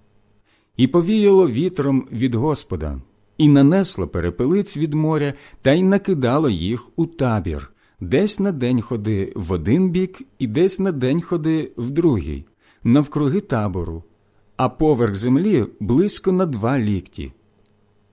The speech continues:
Кинулись люди збирати перепелиць. Увесь той день і всю ніч, ще й увесь другий день. Навіть хто найменше назбирав, мав десять хомерів,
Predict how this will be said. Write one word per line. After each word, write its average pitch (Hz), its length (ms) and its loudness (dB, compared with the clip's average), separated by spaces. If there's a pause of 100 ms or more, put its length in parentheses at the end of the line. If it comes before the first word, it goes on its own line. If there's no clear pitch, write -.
(840)
Кинулись 143 540 0
люди 117 280 -2
збирати 101 500 -4
перепелиць. 131 800 -6 (580)
Увесь 110 360 2
той 185 180 2
день 127 380 0 (140)
і 143 100 2
всю 202 260 -2
ніч, 113 460 0 (140)
ще - 280 0
й 175 160 2
увесь 156 440 0
другий 156 440 0
день. 73 340 -6 (880)
Навіть 156 400 0
хто 165 500 -2
найменше 135 760 0
назбирав, 87 560 -4 (340)
мав 120 440 2
десять 117 520 -4
хомерів, 82 680 -4